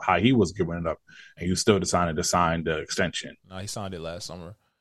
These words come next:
Speaker 2: He thought how he thought it was supposed to be. He was supposed to sign, and Kyrie was supposed to sign, and Harden was supposed to sign. And they were supposed to be locked into that big three for the next three to five years.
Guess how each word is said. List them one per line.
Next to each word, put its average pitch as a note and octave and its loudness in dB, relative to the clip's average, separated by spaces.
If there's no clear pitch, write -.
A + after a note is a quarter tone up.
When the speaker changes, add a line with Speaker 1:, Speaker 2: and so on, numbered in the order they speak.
Speaker 2:
He A2+ -10
thought G2 0
how G2+ 2
he A#2+ 0
thought G#2+ -2
it - -2
was G#2 -6
supposed A2+ -4
to F#2+ -12
be. G2 -10
He A#2 -6
was A#2+ -4
supposed A#2 -2
to A2 -8
sign, G#2+ -4
and G2 -10
Kyrie G2+ -4
was F#2+ -4
supposed F#2 -10
to F#2 -12
sign, F2+ -8
and F2+ -10
Harden G2 -2
was - -14
supposed F#2 -12
to F#2 -16
sign. D#2 -10
And - -20
they G2+ -4
were F#2+ -2
supposed F#2 -4
to F#2 -2
be F2+ -2
locked F#2+ 2
into F#2+ -4
that F#2 0
big F#2 -2
three F#2+ -4
for - -10
the F2+ -8
next F2+ -10
three F#2+ -6
to F#2 -8
five F#2 -4
years. F#2+ -8